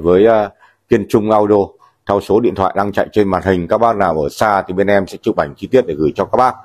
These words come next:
Các bác nào ở gần thì qua shop em, ngõ năm trăm sáu mươi hai Phú Thị Khuê, quận Tây Hồ, thành phố Hà Nội để trực tiếp test và xem sản phẩm. À, shop Kiên Trung thì luôn luôn có những dòng loa mà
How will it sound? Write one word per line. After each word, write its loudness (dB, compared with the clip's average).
Các -2
bác 0
nào 0
ở 0
gần -2
thì -8
qua 2
shop -4
em, 2
ngõ 0
năm -2
trăm -4
sáu -2
mươi 0
hai 0
Phú -8
Thị -6
Khuê, 2
quận -6
Tây 2
Hồ, 0
thành -8
phố -2
Hà 0
Nội 0
để -4
trực -14
tiếp 2
test 0
và 0
xem -2
sản -4
phẩm. -2
À, -8
shop -2
Kiên 2
Trung 0
thì -2
luôn 4
luôn 2
có 0
những -4
dòng -2
loa 2
mà -4